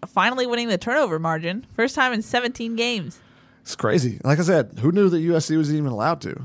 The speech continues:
Speaker 2: I thought
Speaker 1: I
Speaker 2: it wa-,
Speaker 1: know.
Speaker 2: that might have been an N C A sanction too. <laughs>
Speaker 1: No turnovers for you. Alrighty, well, let's move on to stock down. Who you got?
Speaker 2: Let's start with running back depth, obviously.
Speaker 1: Yeah.
Speaker 2: You know, you lose Stephen Carr, you lose Marquise Stepp.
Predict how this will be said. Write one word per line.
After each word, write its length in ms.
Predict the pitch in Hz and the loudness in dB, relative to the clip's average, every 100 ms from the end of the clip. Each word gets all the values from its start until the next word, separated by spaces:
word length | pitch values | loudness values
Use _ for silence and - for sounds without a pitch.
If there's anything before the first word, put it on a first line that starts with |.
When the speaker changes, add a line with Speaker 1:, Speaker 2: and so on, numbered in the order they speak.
| 131 | -6
Speaker 2:
I 60 | |
thought 140 | 120 147 | 0 2
Speaker 1:
I 40 | |
Speaker 2:
it 40 | |
wa-, 60 | 143 | 2
Speaker 1:
know. 120 | 262 202 | -2 -4
Speaker 2:
that 140 | 131 147 | -2 0
might 100 | 151 | 0
have 100 | 127 | 0
been 100 | 123 | -2
an 60 | |
N 80 | 123 | -4
C 160 | 123 131 | -2 -2
A 80 | 113 | 0
sanction 320 | 113 117 117 | -2 -4 -6
too. 280 | 113 139 107 - _ - | 0 0 0 -8 _ -4
<laughs> 60 | - 269 - - - - - - | 0 0 -2 -14 -16 -20 -20 -4
Speaker 1:
No 220 | 254 247 | 2 2
turnovers 500 | 220 160 156 160 196 | 2 -6 -8 -10 -12
for 80 | - | -12
you. 220 | - 214 - | -12 -12 4
Alrighty, 280 | 214 226 220 | 8 8 8
well, 80 | 214 | 4
let's 200 | 226 226 | 4 0
move 160 | 233 | -4
on 240 | 208 196 208 | 0 0 0
to 180 | - 202 | -2 -4
stock 400 | - 220 233 - | 0 2 2 0
down. 280 | 277 254 285 | -2 -2 -6
Who 160 | - | -8
you 160 | 330 320 | -6 -4
got? 360 | 339 - - - _ | -4 -4 -8 -20 _
Speaker 2:
Let's 120 | 135 | -4
start 140 | - 143 | 0 0
with 80 | 123 | 2
running 200 | 135 147 | 2 2
back 240 | 139 120 | 2 0
depth, 320 | 107 123 147 - | 2 0 0 -4
obviously. 680 | 120 127 131 - 131 147 - | -2 0 0 -2 -2 -2 -2
Speaker 1:
Yeah. 120 | 123 | -2
Speaker 2:
You 40 | 117 | 0
know, 60 | |
you 140 | 117 120 | 0 0
lose 220 | 139 120 | 0 0
Stephen 260 | 139 123 | -2 -2
Carr, 320 | 113 131 120 117 | 2 4 4 2
you 60 | |
lose 260 | 113 131 123 | 0 0 0
Marquise 420 | 127 123 123 113 | 0 -2 -2 -4
Stepp. 320 | - 117 117 | -2 0 0